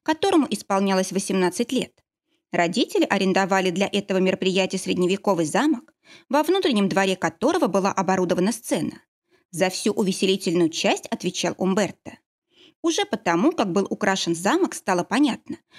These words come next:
что родители новорождённого не считают денег, не говоря уже о марках машин, которые стояли на небольшой площадке у входа. Но все эти нюансы совсем не интересовали Терезу. В этот день она чувствовала себя как никогда уставшей и невыспавшейся.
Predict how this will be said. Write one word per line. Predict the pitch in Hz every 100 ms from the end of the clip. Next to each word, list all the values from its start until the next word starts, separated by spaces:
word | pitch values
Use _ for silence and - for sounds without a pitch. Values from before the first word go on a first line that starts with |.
| -
что | - 202
родители | 190 190 214 196
новорождённого | 185 180 170 170 170 220 392 277
не | 185 190
считают | - 185 190 165 156
денег, | 190 277 277 - _ - - 269
не | 277
говоря | 311 349 370
уже | 302 214
о | 208
марках | 202 202 202 190
машин, | 170 - - 392 370
которые | 208 202 196
стояли | 196 196 185 185
на | 185
небольшой | 190 175 202 - 190
площадке | 180 190 190 180 -
у | 233
входа. | - 226 190 - - _ _ _ _ -
Но | 180
все | 180 - 208
эти | 214 208
нюансы | 175 160 226 415 240
совсем | 202 190 - 185
не | 180
интересовали | 180 175 185 180 175 165
Терезу. | 160 262 254 - - _ _ - -
В | 359
этот | 392 254 160
день | 202 302 -
она | 190 185
чувствовала | - 208 196 185
себя | 202 202 190
как | 190 190
никогда | 185 240 311 262 165
уставшей | - - 196 403 - -
и | 190
невыспавшейся. | 185 220 - 160 - - - -